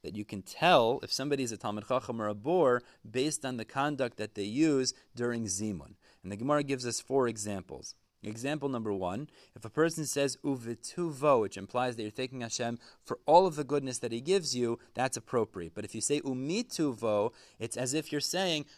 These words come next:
some of your goodness, which minimizes the goodness of HaKadosh Baruch Hu, that's a bor.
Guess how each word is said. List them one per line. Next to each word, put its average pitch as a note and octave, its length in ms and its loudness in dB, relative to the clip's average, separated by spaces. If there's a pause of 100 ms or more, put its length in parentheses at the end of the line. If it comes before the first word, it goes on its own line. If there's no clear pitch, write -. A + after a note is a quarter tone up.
some A#3 360 8
of E3+ 100 4
your C#3+ 140 0
goodness, G#2 520 -4 (220)
which A2 180 -6
minimizes C3+ 800 2
the A#2+ 80 -4
goodness C3 300 -4
of - 80 -8
HaKadosh C3+ 380 -4
Baruch G3 280 8
Hu, C3+ 220 2 (200)
that's C#3+ 240 2
a B2 60 0
bor. G2 400 -2